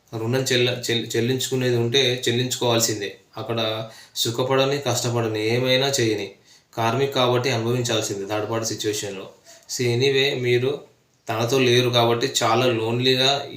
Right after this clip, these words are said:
ఎంతమంది ఉన్నా కూడా, థర్డ్ పార్టీ సిచ్యువేషన్‌లో ఉన్నా కూడా ఒంటరిగా ఫీల్ అవుతున్నారు. చాలా లోన్లీగా ఫీల్ అవుతున్నారు వీళ్ళు అని చెప్తున్నారు మీ పార్ట్నర్.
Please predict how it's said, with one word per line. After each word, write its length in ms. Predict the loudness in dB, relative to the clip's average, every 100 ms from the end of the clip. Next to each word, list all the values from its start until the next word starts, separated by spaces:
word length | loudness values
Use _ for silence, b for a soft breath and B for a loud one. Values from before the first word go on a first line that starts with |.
| -6
ఎంతమంది 580 | -4 -2 -2 0 -2
ఉన్నా 220 | -2 -2 -4
కూడా, 220 | -2 -2
థర్డ్ 280 | -2 -2 -2
పార్టీ 220 | -4 -4
సిచ్యువేషన్‌లో 560 | -6 -4 -4 -2 -2
ఉన్నా 240 | -2 -2 -4
కూడా 220 | -2 -2 0
ఒంటరిగా 480 | -2 -2 0 0 -2
ఫీల్ 200 | -2 -2
అవుతున్నారు. 400 | -2 -6 -14 -16 B B B -8
చాలా 360 | -8 -4 0
లోన్లీగా 520 | 0 0 0 2 2 0
ఫీల్ 200 | 0 0
అవుతున్నారు 380 | -2 -6 -8
వీళ్ళు 240 | -10 -8 -8
అని 80 | -8
చెప్తున్నారు 520 | -10 -10 -12 -10 -10
మీ 120 | -12
పార్ట్నర్. 440 | -10 -10 -10 -14